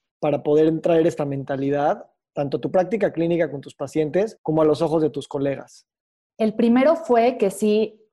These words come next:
Speaker 2: me faltó la parte práctica, en el sentido en el que al yo no tener una especialidad, ¿cómo meto todo? O sea, mi, un amigo reumatólogo, pues, rapidísimo integró en la parte de reuma, los pediatras integraron en la parte de pedia, pero yo como que tenía demasiada información y tenía que crear un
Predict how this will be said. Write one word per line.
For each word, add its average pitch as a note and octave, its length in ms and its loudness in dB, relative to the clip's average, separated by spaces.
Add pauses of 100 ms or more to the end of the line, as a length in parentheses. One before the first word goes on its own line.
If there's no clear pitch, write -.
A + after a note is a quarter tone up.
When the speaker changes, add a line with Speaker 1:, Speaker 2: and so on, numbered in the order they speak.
(300)
Speaker 2:
me F#3 140 -4
faltó F3+ 260 0
la G3 160 2
parte F#3 260 -2
práctica, F#3 880 -4 (220)
en F3 160 -4
el E3+ 80 -2
sentido F#3 400 -2
en G3 60 -4
el E3+ 140 -8
que E3+ 100 -4
al D#3+ 160 -4
yo G3 120 0
no A#3+ 160 0
tener F#3+ 180 -2
una F#3+ 120 -4
especialidad, D#3 840 -2 (420)
¿cómo A3+ 240 2
meto A3 300 0
todo? - 440 -2 (880)
O - 40 -20
sea, G3 120 0
mi, G3+ 120 -4 (120)
un G#3+ 160 2
amigo A3 280 4
reumatólogo, F#3+ 760 2
pues, F3 80 -8
rapidísimo F3 560 -2
integró E3 480 2
en F3 80 -2
la F3+ 120 0
parte E3+ 360 0
de D#3 120 2
reuma, F3 360 0
los E3 180 -4
pediatras E3+ 560 -2
integraron D#3+ 480 -2
en D#3 60 -6
la D3+ 120 -4
parte D#3+ 280 -4
de D#3 80 -2
pedia, E3+ 400 0
pero E3 160 0
yo F3+ 200 0
como G#3+ 200 0
que A3+ 80 -12
tenía F#3 240 -2
demasiada A3 440 0
información E3+ 960 -4
y G3 100 0
tenía F3+ 260 -2
que F#3+ 100 -2
crear E3 280 0
un E3 100 -6